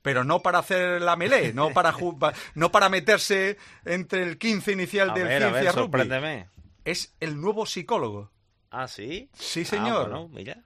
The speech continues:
Speaker 2: pues
Speaker 1: José Miguel Prieto es gerente
Speaker 2: Está
Speaker 1: del
Speaker 2: bien.
Speaker 1: Club Baloncesto Sevilla Femenino. Ahora lo tenemos de psicólogo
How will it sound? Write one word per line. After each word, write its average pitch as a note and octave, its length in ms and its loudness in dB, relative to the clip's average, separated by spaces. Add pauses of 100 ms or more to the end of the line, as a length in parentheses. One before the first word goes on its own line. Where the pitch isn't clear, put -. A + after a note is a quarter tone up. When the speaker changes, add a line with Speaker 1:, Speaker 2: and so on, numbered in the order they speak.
Speaker 2:
pues G#2+ 240 -8
Speaker 1:
José D3+ 260 0
Miguel G3 260 0
Prieto A#3 240 -2
es - 80 -4
gerente A3+ 640 -4 (100)
Speaker 2:
Está C#3 140 -10
Speaker 1:
del D#3 140 0
Speaker 2:
bien. B2 100 -6
Speaker 1:
Club G3 140 0
Baloncesto G3+ 420 -2
Sevilla F#3+ 280 -4
Femenino. B2 600 -6 (380)
Ahora F3 160 4
lo G#3 100 2
tenemos G3+ 340 -4
de F3+ 120 -4
psicólogo G#3 800 -4